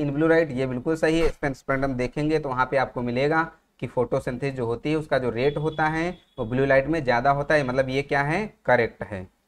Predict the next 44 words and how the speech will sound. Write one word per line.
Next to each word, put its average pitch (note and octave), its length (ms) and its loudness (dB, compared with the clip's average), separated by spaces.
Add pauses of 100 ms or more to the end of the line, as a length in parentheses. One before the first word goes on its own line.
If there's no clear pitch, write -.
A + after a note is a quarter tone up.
(140)
ठीक D3 140 -6
है, F3+ 140 -4
ए C3 120 -2
वाला C#3 200 6
करेक्ट C#3 340 0
है। D#3 60 0
रीजन C3+ 300 -2
कह D#3 80 2
रहा D#3 100 4
है C#3+ 100 -2
blue E3 140 2
light E3 240 2
has D#3+ 320 0
more E3 120 2
energy F3 480 -2 (400)
than D3+ 160 4
red F3+ 140 4
light, C#3+ 200 2
जी C3+ 120 -2
बिल्कुल C#3+ 360 -2
गलत, E3 380 0 (200)
more D3 220 2
energy C#3+ 360 -2
नहीं D3 240 0
होती D#3 260 0
है, D3+ 60 -2
तो D3+ 100 -4
ये D3 80 0
क्या D#3 180 -2
है, F3+ 200 -4
इनकरेक्ट C3 560 -2
है। F#2+ 320 -12 (240)
तो D3 120 2
कोई D3+ 280 2
ऑप्शन D3 280 2
ढूंढ D3 160 0
लीजिए D#3+ 240 0
जिसमें D3 480 -4
ए D3 100 2
करेक्ट D3 360 0
हो, F3 80 2
बी C#3 200 -2
इनकरेक्ट A#2+ 440 0
हो, G2 200 -10